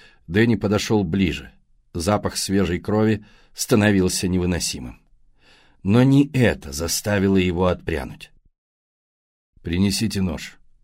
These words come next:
коротко велел он горничной. Та тупо уставилась на него. «Кучио», пояснил он, «быстрее! Кто-нибудь вызовите скорую, она еще дышит».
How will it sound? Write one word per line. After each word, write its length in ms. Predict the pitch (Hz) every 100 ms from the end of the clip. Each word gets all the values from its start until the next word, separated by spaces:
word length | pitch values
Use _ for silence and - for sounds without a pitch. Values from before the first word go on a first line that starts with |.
| _ _ -
коротко 380 | 101 92 -
велел 300 | 92 87 92
он 120 | 87 82
горничной. 640 | 85 73 73 - - - _ _ - _ -
Та 360 | 113 131 120 - _ _
тупо 280 | 139 135 139
уставилась 680 | 131 120 - 101 101 95 98
на 60 | 98
него. 400 | 90 73 67 - _ _ _ _ - _ - - - _ _ _ -
«Кучио», 720 | 127 139 - 185 135 87 65 - _ _ - -
пояснил 460 | 95 - 101 85
он, 260 | 76 62 - - -
«быстрее! 760 | 92 143 - 127 101 71 - - - _ _ _ _ _ _
Кто-нибудь 480 | - 104 123 113 110
вызовите 440 | 117 135 127 120 101
скорую, 420 | - 85 64 - - - - - _
она 240 | - 123
еще 260 | 123 - 131
дышит». 460 | 110 - 80 -